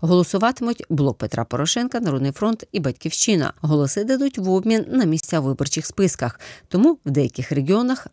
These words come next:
квота фронтовиків сягне двадцять п'ять відсотків, стверджує джерело видання, запевняє, що все ж для зміни основного закону в частині децентралізації в другому читанні триста голосів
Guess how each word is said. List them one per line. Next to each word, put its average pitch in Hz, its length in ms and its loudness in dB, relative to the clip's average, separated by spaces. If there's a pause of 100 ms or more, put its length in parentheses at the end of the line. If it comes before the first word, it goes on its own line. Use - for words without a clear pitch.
(120)
квота 151 340 2
фронтовиків 135 680 -2 (200)
сягне 165 500 0
двадцять 143 540 -4
п'ять - 340 -6
відсотків, 135 500 -2
стверджує 135 480 0
джерело 127 380 0
видання, 226 420 0
запевняє, 208 580 0
що - 240 0
все 220 300 -2
ж 233 80 -2
для 190 220 -2
зміни 139 360 0
основного 131 400 -2
закону 127 400 -2
в 120 60 -6
частині 131 540 -4
децентралізації 143 1040 -2
в - 20 -2
другому 202 380 0
читанні 196 440 -2
триста 160 380 -4
голосів 214 480 -4